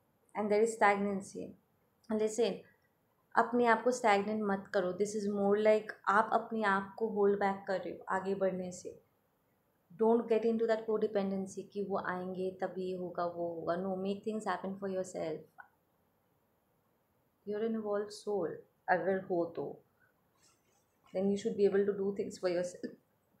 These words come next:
ठीक है, Okay, let's just ask, uh, a different question। ये reading अलग-अलग direction में मूव कर रहा है।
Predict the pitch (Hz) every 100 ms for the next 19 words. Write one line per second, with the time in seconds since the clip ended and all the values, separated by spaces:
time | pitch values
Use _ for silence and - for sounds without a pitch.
0 | _ _ _ _ _ _ - 185 185 -
1 | _ _ _ _ _ _ _ _ 208 190
2 | 180 - - - - 226 226 262 254 202
3 | 226 226 - - - 202 190 190 190 -
4 | - - 196 202 - 196 196 - - -
5 | 175 170 - - - 202 214 226 240 262
6 | 277 220 226 226 254 294 311 302 262 -
7 | _ _ - 202 202 208 208 208 202 208
8 | 196 190 - 190 180 170 160 156 - -
9 | - - - - -